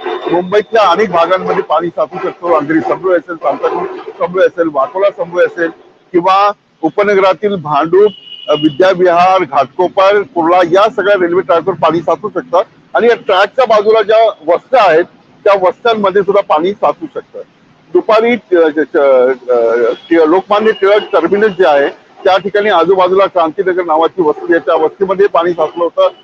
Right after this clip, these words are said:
अ, डोंगरा-, डोंगराच्या खाली असलेल्या अनेक वस्त्यांमध्ये सुद्धा पाणी साचलं होतं आणि त्याचा फटका नागरिकांना बसला होता.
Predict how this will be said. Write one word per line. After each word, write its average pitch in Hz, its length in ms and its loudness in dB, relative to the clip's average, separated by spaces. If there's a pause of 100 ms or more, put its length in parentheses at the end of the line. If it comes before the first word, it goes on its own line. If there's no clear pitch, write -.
(260)
अ, 151 220 2
डोंगरा-, 160 840 0
डोंगराच्या 175 440 0
खाली 170 260 0
असलेल्या 175 340 0
अनेक 170 220 -2
वस्त्यांमध्ये 180 520 0
सुद्धा 185 240 0 (480)
पाणी 202 280 2
साचलं 185 340 0
होतं 170 200 2
आणि - 380 -6
त्याचा 175 240 0
फटका 190 400 0
नागरिकांना 170 440 0
बसला 147 320 0
होता. 110 220 -4